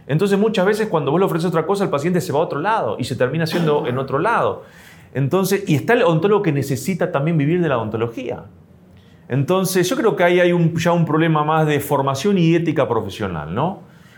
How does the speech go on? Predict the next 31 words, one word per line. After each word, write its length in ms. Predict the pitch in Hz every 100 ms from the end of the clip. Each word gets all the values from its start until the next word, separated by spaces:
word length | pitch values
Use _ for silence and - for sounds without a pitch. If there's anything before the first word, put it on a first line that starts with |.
| - -
Hay 120 | 113
gente 260 | 147 143
que 40 | 143
por 100 | -
ahí 60 | 131
no 120 | 123
tiene 160 | 123 120
el 60 |
conocimiento, 800 | 107 98 110 117 139 92 123 156 - - _ - - - - - -
y, 600 | 107 107 101 95 87 85
y, 100 | 104
pero 180 | 90 90
vos 140 | 95 -
tenés 200 | 101 -
toda 120 | 87
la 80 | 85
razón 220 | 82 92
del 80 | 87
mundo. 260 | 131 98
Yo 60 | 87
siempre 240 | 104 104
digo 140 | 120 92
que 120 | 90
el, 280 | 87 101 101
la 80 | 90
estética 400 | - 143 120 101
es 40 |
la 80 | 92
frutilla 340 | 90 90 98
del 120 | 87 82
postre, 360 | 82 - -